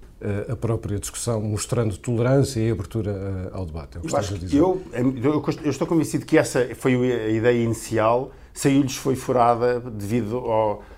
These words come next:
Speaker 2: a, devido ao, ao mediatismo que esta questão, que é uma questão que não é tão importante assim, a descida concreta do iva,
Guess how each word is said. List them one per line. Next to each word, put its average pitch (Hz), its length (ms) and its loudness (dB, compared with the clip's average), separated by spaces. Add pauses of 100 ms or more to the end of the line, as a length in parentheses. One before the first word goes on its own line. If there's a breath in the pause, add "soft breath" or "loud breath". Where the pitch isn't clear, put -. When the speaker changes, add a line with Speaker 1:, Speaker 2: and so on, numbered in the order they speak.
(160 loud breath)
Speaker 2:
a, 98 580 0
devido 104 300 -4
ao, 98 280 2
ao 110 80 2
mediatismo 113 500 -2
que 123 80 -4
esta 113 180 -4
questão, 107 440 0 (240 loud breath)
que 123 80 -2
é - 20 2
uma 110 140 0
questão 107 340 -4
que - 80 -10
não 107 100 -4
é 104 60 -4
tão 107 140 -2
importante 101 360 -4
assim, 98 380 -4 (220 loud breath)
a 92 160 0
descida 98 340 -4
concreta 104 400 -2
do 101 160 -2
iva, 110 320 -2